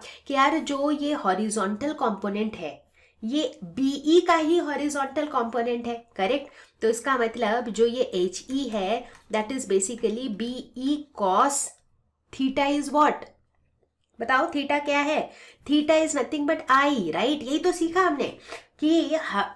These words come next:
अर्थ के हॉरिजॉन्टल कंपोनेंट और अर्थ के टोटल मैग्नेटिक फील्ड के बीच के एंगल को ही हम क्या कहते हैं? I कहते हैं। जैसे मान लो कि ये अर्थ है मेरा, ठीक है? तो अगर हम किसी भी पॉइंट पर देखें तो अर्थ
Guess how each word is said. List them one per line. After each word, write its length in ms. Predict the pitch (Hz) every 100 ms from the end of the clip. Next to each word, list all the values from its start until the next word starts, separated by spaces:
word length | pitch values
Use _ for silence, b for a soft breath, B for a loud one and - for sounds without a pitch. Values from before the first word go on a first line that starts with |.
| -
अर्थ 260 | 226 - -
के 100 | 339
हॉरिजॉन्टल 720 | 302 202 202 196 208 214 302
कंपोनेंट 680 | 302 269 247 214 190 226 240 240
और 100 | 240
अर्थ 280 | 220 247 -
के 80 | 302
टोटल 440 | - 240 269 294
मैग्नेटिक 540 | 285 262 277 277 302
फील्ड 300 | - 247 233 277
के 80 |
बीच 300 | 220 233 240
के 100 | -
एंगल 440 | - 202 190 220 233
को 180 | 202 190
ही 220 | 269 277
हम 220 | 208 220
क्या 160 | 220 208
कहते 340 | 214 208 196
हैं? 220 | 208 277 285 B B 233
I 180 | 220 220
कहते 260 | 190 - 151
हैं। 160 | - - B -
जैसे 180 | 226 269
मान 360 | 247 240 247 269
लो 100 | 254
कि 160 | 285
ये 580 | 277 233 233 247 247 -
अर्थ 300 | 208 220 -
है 100 | 180
मेरा, 240 | 147 127 - _ _ _ -
ठीक 120 | 294
है? 120 | 202 B B -
तो 60 |
अगर 180 | 240 247
हम 120 | 285
किसी 380 | 277 277 - 359
भी 140 | 349 330
पॉइंट 420 | 269 233 233 240
पर 120 | 233
देखें 380 | 185 175 - 208 - B B -
तो 80 | 233 214 -
अर्थ 300 | 214 254 285